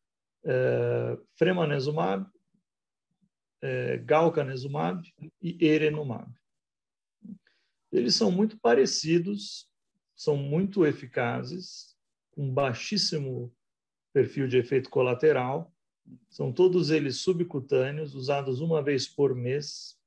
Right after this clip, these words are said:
E é um consenso mundial de que é uma pedra angular aí, uma nova era no tratamento.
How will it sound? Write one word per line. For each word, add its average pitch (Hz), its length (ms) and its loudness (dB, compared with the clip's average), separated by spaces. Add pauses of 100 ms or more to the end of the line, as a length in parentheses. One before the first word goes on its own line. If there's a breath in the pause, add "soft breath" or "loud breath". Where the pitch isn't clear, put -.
(1200)
E 220 480 2
é 165 240 4
um 208 140 2
consenso 180 760 2
mundial 151 680 0
de 127 260 -6
que 147 580 0
é 160 100 8
uma 165 340 4
pedra 160 460 2
angular 156 560 0
aí, 131 260 -2
uma 123 240 -8
nova 139 360 -2
era 143 260 2
no 151 140 -14
tratamento. 143 640 -4